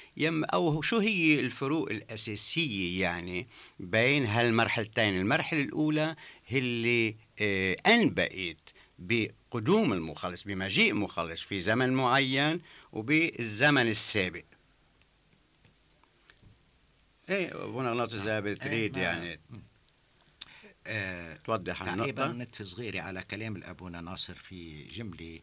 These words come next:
Speaker 2: كتير مهمة من القديس أغسطينوس اللي بيقارن بين العهدين، بيقول: "العهد القديم موجود ضمنا،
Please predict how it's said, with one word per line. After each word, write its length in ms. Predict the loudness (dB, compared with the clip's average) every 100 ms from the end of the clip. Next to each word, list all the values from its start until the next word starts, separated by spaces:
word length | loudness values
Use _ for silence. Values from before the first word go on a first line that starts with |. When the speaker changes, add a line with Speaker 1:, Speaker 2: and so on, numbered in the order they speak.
| -20
Speaker 2:
كتير 580 | -16 -10 -10 -10 -16 -14
مهمة 480 | -12 -8 -8 -8 -10
من 160 | -12
القديس 420 | -16 -16 -10 -10
أغسطينوس 840 | -10 -12 -12 -8 -8 -10 -10 -12 -12
اللي 120 | -14 -18
بيقارن 480 | -10 -6 -6 -8
بين 320 | -10 -10 -10 -14 -20 -20
العهدين، 720 | -18 -16 -14 -8 -6 -6 -10 -14 -20 -20 -20 -20 -20
بيقول: 320 | -14 -10 -10
"العهد 480 | -10 -8 -8 -8 -10
القديم 680 | -12 -10 -12 -10 -10 -10 -12 -14
موجود 640 | -14 -14 -12 -10 -10 -10 -20 _ -20 -12
ضمنا، 580 | -8 -6 -6 -8 -10